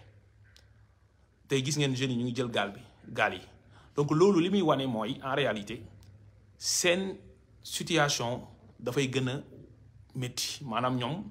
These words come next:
sur le plan électoral, dañuy gën a impopulaire. Donc élection yi dañ koy perte. Léegi ñun, ñu natt suñu bopp, ñun waa Pastef.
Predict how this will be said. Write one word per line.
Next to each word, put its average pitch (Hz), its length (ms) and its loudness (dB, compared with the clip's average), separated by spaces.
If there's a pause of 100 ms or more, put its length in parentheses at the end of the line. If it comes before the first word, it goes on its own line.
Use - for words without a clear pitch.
(240)
sur - 180 -2
le 151 120 2
plan 143 220 0
électoral, 123 500 0
dañuy 123 220 -2
gën 131 140 0
a 131 160 -6
impopulaire. 123 560 -4
Donc 123 240 -6
élection 208 320 0
yi 143 60 -2
dañ 135 120 -6
koy 117 120 -6
perte. - 280 -10 (1160)
Léegi 156 220 4
ñun, 180 220 6
ñu 190 100 0
natt 196 200 4
suñu 156 200 -2
bopp, 135 220 0
ñun 123 160 -4
waa 98 200 -2
Pastef. - 580 -8